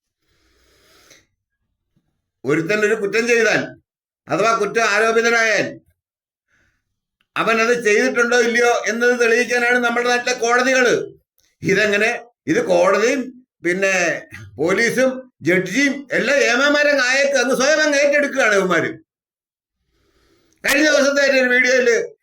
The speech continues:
എന്നോടൊരു സുഹൃത്ത് വിളിച്ച് ചോദിച്ചു, കഷ്ടകാലത്തിന് പോലീസുകാരനുമാണ്, സുഹൃത്താണ്, എന്നെ വിളിച്ചിട്ട് ചോദിച്ചു, "സാറേ,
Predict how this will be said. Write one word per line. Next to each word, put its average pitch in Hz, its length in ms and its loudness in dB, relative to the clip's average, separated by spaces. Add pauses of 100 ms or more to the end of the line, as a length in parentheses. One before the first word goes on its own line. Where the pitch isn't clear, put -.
എന്നോടൊരു 240 320 2
സുഹൃത്ത് 233 340 2
വിളിച്ച് 226 220 0
ചോദിച്ചു, 202 560 0 (1300)
കഷ്ടകാലത്തിന് 196 600 0
പോലീസുകാരനുമാണ്, 202 880 0 (540)
സുഹൃത്താണ്, 185 600 -2 (540)
എന്നെ 240 140 0
വിളിച്ചിട്ട് 233 320 0
ചോദിച്ചു, 202 500 0 (340)
"സാറേ, 214 380 -2